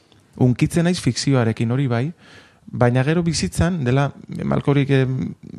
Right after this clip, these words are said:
eh, garratzen adirenak, ba, nahiko ondo, lenguan, eh, hunkitu nintzen, baina pozez, eh, begira, eh, ze gauza pelikulera, baina lagun batek beste bati ezkontzeko eskatu ziolako,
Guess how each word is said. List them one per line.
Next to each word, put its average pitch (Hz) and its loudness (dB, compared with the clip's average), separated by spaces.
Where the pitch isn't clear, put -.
eh, 123 2
garratzen 135 2
adirenak, 143 2
ba, 113 4
nahiko 156 0
ondo, 156 2
lenguan, 135 2
eh, 135 2
hunkitu 135 -2
nintzen, 147 -2
baina 117 2
pozez, 156 0
eh, - -2
begira, 120 4
eh, 147 0
ze 131 0
gauza 123 4
pelikulera, 117 4
baina 110 4
lagun 104 2
batek 131 4
beste 135 2
bati 135 2
ezkontzeko 131 2
eskatu - -2
ziolako, 113 4